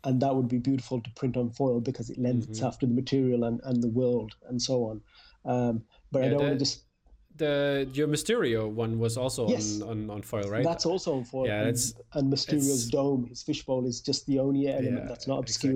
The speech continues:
Speaker 2: exactly.
Speaker 1: So it's the only thing that on foil 'cause it kinda lends itself to the reason
Speaker 2: Yeah.
Speaker 1: why. Um,
Speaker 2: That's,
Speaker 1: even
Speaker 2: that's what I
Speaker 1: though
Speaker 2: have
Speaker 1: wood
Speaker 2: from the series.
Speaker 1: Yeah.
Speaker 2: I love, I love the Spider-Man series. You
Speaker 1: Oh,
Speaker 2: know,
Speaker 1: right.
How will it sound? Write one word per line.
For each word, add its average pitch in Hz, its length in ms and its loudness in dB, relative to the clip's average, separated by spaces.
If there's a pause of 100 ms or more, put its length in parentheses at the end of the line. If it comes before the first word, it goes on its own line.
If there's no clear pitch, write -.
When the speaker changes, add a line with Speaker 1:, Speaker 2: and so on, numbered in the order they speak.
Speaker 2:
exactly. 120 100 -4
Speaker 1:
So 127 100 -2
it's - 180 -6 (260)
the 131 100 2
only 135 140 2
thing 131 160 -2
that 123 80 0
on 131 100 -4
foil 131 240 2
'cause 131 180 -8
it - 80 -12
kinda 131 160 0
lends 123 320 2
itself 120 460 -2
to - 60 -8
the 123 80 0
reason 120 400 2
Speaker 2:
Yeah. - 40 -2
Speaker 1:
why. 120 340 -2 (520)
Um, 131 100 0
Speaker 2:
That's, - 180 0
Speaker 1:
even 175 60 2
Speaker 2:
that's 165 140 4
what - 100 4
I 123 60 4
Speaker 1:
though 143 80 4
Speaker 2:
have 151 120 2
Speaker 1:
wood 123 60 -2
Speaker 2:
from 120 160 0
the 113 80 0
series. 113 380 2
Speaker 1:
Yeah. 117 80 0
Speaker 2:
I - 20 0
love, 117 240 0
I 123 140 0
love 123 240 0
the 117 160 2
Spider-Man 113 440 -2
series. 101 600 -10
You 170 80 -2
Speaker 1:
Oh, 208 60 0
Speaker 2:
know, - 100 0
Speaker 1:
right. - 20 -4